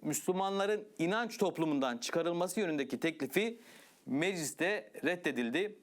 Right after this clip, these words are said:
Ancak maalesef Avrupa'daki birçok ülkede olduğu gibi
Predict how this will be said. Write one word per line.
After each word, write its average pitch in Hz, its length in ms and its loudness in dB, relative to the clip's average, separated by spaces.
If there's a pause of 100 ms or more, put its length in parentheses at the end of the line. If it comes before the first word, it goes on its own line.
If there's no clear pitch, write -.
(380)
Ancak 170 480 0
maalesef 147 600 0 (600)
Avrupa'daki 151 840 0
birçok 165 520 -2
ülkede 151 300 0
olduğu 151 320 2
gibi 131 440 -2